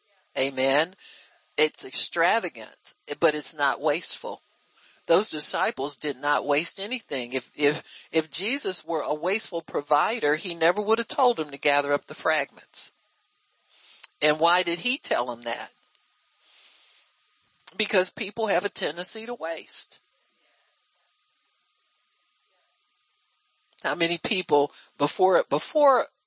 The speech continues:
doggy bags got popular? See, wealthy people have always had 'em. They created 'em. The doggy bag was a, um, a way to preserve your pride and your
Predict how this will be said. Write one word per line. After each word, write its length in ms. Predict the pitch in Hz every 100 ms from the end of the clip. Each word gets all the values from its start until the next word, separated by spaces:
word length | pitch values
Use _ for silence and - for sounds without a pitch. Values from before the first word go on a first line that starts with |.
| _ _ _ _
doggy 460 | - 175 202 196 170
bags 580 | 131 131 120 113 123 -
got 340 | - 127 117
popular? 580 | - 139 135 - - 117 -
See, 540 | - - - 277 247 - _ _
wealthy 380 | - 302 - -
people 440 | - 247 233 170 151
have 120 | 156
always 460 | 165 - 143 131
had 240 | - 120 117
'em. 80 | 135
They 160 | 196
created 580 | - 226 214 214 233 120
'em. 100 | - _ _ _ _ _ _ _ _ _ _
The 80 | 180
doggy 460 | 175 208 294 202 180
bag 480 | 156 135 135 160
was 400 | 135 139 143 - -
a, 420 | 139 135 131 131 - _ _ _ _ _ _ _
um, 540 | 247 139 131 127 123 143 _ _ _ _ _ _ _ _ _ -
a 100 | 156
way 380 | 156 185 240
to 440 | 254 - 190 170 165 -
preserve 600 | - 165 - 180 214 202
your 160 | 165 156
pride 480 | - 220 202 196
and 140 | 165 151
your 140 | 143